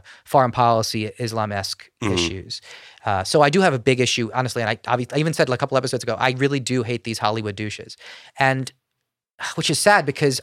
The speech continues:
Speaker 1: I don't really hate them. I just, I get sick of some of the stuff I hear. I just hear it so much, and it's so predictable and, uh, and cringeworthy. And it's just, I,
Speaker 2: It's
Speaker 1: also I expect more. It's like, I really, I want them, uh,
Speaker 2: Well, the problem is so much of it is just posturing.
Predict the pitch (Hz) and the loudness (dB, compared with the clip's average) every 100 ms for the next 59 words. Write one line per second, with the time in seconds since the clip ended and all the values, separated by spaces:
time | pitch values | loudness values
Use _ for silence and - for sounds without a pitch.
0 | _ _ - 160 180 202 202 135 151 143 | _ _ -6 0 4 4 2 -2 0 0
1 | 113 117 107 123 113 107 - - - 139 | -2 -6 -6 -6 -6 -8 -16 -20 -4 -2
2 | 160 - - 151 147 165 165 - 131 - | 0 -4 -2 -2 2 0 -2 -4 -4 -4
3 | 104 - - 117 110 101 104 - 107 104 | -10 -12 -10 -8 -8 -10 -8 -4 -4 -4
4 | 101 104 113 - - 135 - - 120 123 | -6 -6 -6 -6 -6 -8 -6 -6 -2 0
5 | 127 - 131 117 - 127 - 117 - 120 | 0 -2 -8 -8 -8 -8 -10 -12 -10 -8
6 | 120 117 110 104 - - - - _ _ | -6 -6 -8 -12 -16 -20 -20 -20 _ _
7 | 131 127 120 147 135 - 143 139 143 143 | 0 2 2 -2 -2 0 0 0 0 0
8 | 156 156 - _ - - - 139 151 - | -2 -6 -10 _ -20 -14 -2 2 2 2
9 | 262 - - - 135 220 233 294 233 226 | 0 0 -4 0 2 4 4 4 4 2
10 | - 202 - 151 139 120 110 131 196 175 | 0 0 0 0 2 2 0 -2 0 2
11 | 175 220 233 196 - 160 165 180 180 175 | 2 2 0 -2 -4 -4 0 0 0 -4
12 | 156 - 135 127 113 - - - 143 139 | -6 -6 -4 -2 -4 -8 -14 -2 2 2
13 | - 233 165 - 139 151 147 117 98 92 | 2 4 4 4 2 2 2 2 2 2
14 | 95 - - - - - 107 - | 0 -2 -4 -4 -4 -8 -16 -18